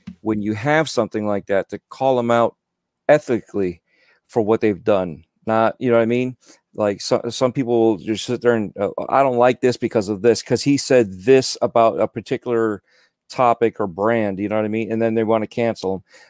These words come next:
I don't believe that. I believe the way he treats people is what's causing him to fall into something like that where, where you would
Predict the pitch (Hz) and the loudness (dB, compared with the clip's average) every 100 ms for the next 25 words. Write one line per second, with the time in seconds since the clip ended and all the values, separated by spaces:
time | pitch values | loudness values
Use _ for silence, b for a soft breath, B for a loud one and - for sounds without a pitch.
0 | b 127 135 117 117 113 95 85 62 110 | b 0 0 2 2 2 2 0 0 0
1 | 110 123 110 107 117 120 113 - - 185 | 2 0 0 2 2 0 -2 -6 -4 -4
2 | - - 107 - 95 95 _ _ _ - | -4 -2 -2 0 0 -2 _ _ _ -4
3 | 110 98 107 107 - - 143 165 117 104 | -2 0 0 -2 -2 -2 2 2 2 -2
4 | 110 101 - 104 - 117 107 - - 165 | -2 -4 -6 -6 0 2 2 0 0 0
5 | 160 - 113 95 117 101 104 98 95 - | 0 -2 -4 -2 -2 -2 -2 -2 -2 0
6 | 98 101 101 - 104 101 95 101 | -2 0 -4 -4 -6 -6 -6 -8